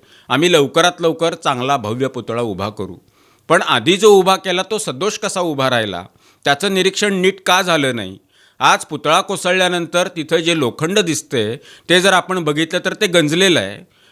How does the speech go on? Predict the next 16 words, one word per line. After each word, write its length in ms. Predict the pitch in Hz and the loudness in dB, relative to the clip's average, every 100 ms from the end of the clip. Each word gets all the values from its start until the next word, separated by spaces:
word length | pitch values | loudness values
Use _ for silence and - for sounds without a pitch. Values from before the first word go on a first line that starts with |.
| - | -4
म्हणजे 320 | 127 139 185 | 0 2 2
स्थापत्य 600 | - 156 131 202 202 214 | 0 -2 -2 -2 -4 -4
कामाचा 480 | 214 170 165 165 190 | 0 0 0 0 -2
कसलाही 520 | 185 147 - 165 202 | -4 -6 -2 0 0
अनुभव 360 | 202 165 160 160 | -2 -2 0 0
नसलेला 440 | 147 - 139 131 | -2 -4 -4 -2
माणूससुद्धा 720 | 123 117 151 - 135 110 101 101 - - | -2 -2 -4 -4 -6 -4 -4 -6 -16 -6
हे 140 | 139 196 | 0 0
सांगू 320 | 196 180 175 | 2 0 -2
शकेल 400 | 165 143 143 127 | -4 -6 -6 -6
की 160 | 180 127 | -4 0
या 120 | 135 | 0
कामात 400 | 160 156 147 156 | 0 -2 -2 -2
वापरलं 480 | 147 113 147 143 143 | -4 -4 -6 -6 -4
गेलेलं 300 | 131 127 127 | -2 -2 -4
साहित्य 580 | 120 101 123 - 113 | -4 -4 -6 -6 -4